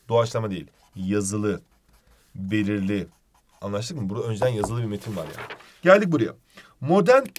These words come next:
tiyatro Türk edebiyatına Tanzimat döneminde Batı'dan geliyor. Şinasi ilk yerli oyun olan Şair Eğlenmesi adlı töre komedisini yazıyor. Bakın bu üniversite sınavlarında defalarca soruldu. Size de sorabilirler. Burası önemli.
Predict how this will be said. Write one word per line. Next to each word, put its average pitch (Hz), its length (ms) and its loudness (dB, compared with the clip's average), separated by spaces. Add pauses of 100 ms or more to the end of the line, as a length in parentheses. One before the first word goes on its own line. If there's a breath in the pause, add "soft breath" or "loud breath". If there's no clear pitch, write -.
tiyatro 190 440 2
Türk 226 180 -8
edebiyatına 160 520 2
Tanzimat 175 480 0
döneminde 160 440 2 (260 soft breath)
Batı'dan 120 520 2
geliyor. 185 400 0 (340 soft breath)
Şinasi 202 600 4
ilk 208 260 -4
yerli 185 240 6
oyun 202 160 0
olan 202 340 4 (240)
Şair 196 380 6
Eğlenmesi 131 420 2
adlı 127 300 0
töre 147 240 -2
komedisini 104 380 -4
yazıyor. 82 180 -10
Bakın 104 240 -6
bu 143 80 -4
üniversite 156 320 0
sınavlarında 101 480 -2
defalarca 120 540 0
soruldu. 165 520 -2 (240 soft breath)
Size 160 260 0
de 160 80 2
sorabilirler. 101 560 -2
Burası 110 300 -8
önemli. 85 200 -8